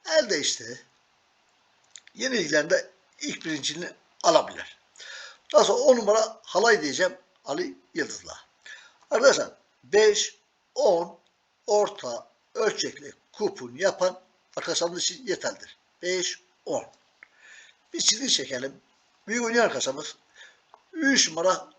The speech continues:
Kurt Engi, Vedat Abiş'le. Dokuz numara Koşan Aslan, Ali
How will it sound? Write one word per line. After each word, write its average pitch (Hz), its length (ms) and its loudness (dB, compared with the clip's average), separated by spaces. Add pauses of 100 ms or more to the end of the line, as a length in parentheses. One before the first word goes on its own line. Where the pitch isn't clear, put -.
(120)
Kurt 196 240 -2
Engi, 135 420 -2 (360)
Vedat 170 260 -2 (200)
Abiş'le. - 340 0 (960)
Dokuz 196 240 -6
numara 170 400 0 (300)
Koşan 160 320 2
Aslan, 117 400 -2 (300)
Ali 127 220 -10